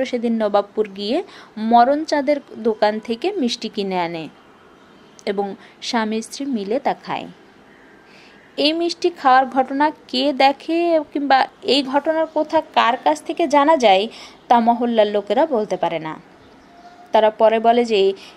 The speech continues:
এই খবরের উৎস হয়তো ছিল আব্দুল আজিজ ব্যাপারীর বাড়ির চাকর অথবা চাকরানী অথবা অন্য কেউ। সেদিন বিকেলের ভেতর এই খবর পুরো ভূতের গলি এবং আশেপাশের মহল্লায় ছড়িয়ে যায় এবং এক প্রবল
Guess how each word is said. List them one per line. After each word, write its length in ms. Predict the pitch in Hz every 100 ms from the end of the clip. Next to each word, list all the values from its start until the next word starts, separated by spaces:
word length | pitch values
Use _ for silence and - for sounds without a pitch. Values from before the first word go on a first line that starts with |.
| -
এই 140 | 233 247
খবরের 440 | 294 262 277 277
উৎস 220 | 247 247 -
হয়তো 380 | 262 254 254 254
ছিল 260 | - 247 233 220 - - _
আব্দুল 360 | 208 214 226 247
আজিজ 260 | 247 247 226
ব্যাপারীর 420 | 226 220 214 208
বাড়ির 300 | 202 196 196
চাকর 400 | - 214 208 330 381
অথবা 320 | 311 294 262 254 247
চাকরানী 560 | 247 220 - 233 277 466 -
অথবা 360 | 359 - 277 240
অন্য 240 | 185 175 165
কেউ। 160 | 175 160 - - - - - - - - - - -
সেদিন 360 | - 302 339 349
বিকেলের 380 | 285 302 302 302
ভেতর 300 | 262 262 349
এই 160 | 370 285
খবর 220 | 277 240 247
পুরো 280 | 240 262 285
ভূতের 380 | 240 240 233 240
গলি 240 | 233 240 349
এবং 160 | 359 269
আশেপাশের 500 | - 247 277 277 285 262
মহল্লায় 460 | 240 240 247 370 -
ছড়িয়ে 300 | 285 254 214
যায় 240 | 202 311 415 - - -
এবং 200 | 247 277
এক 140 | 269 262 - -
প্রবল 380 | - 277 277 349